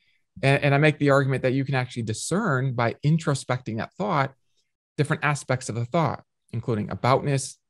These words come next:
including a kind of structure. There's a structure of concepts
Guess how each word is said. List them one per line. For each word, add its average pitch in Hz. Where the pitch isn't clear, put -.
including 117
a 92
kind 113
of 135
structure. 165
There's 113
a 107
structure -
of 120
concepts 127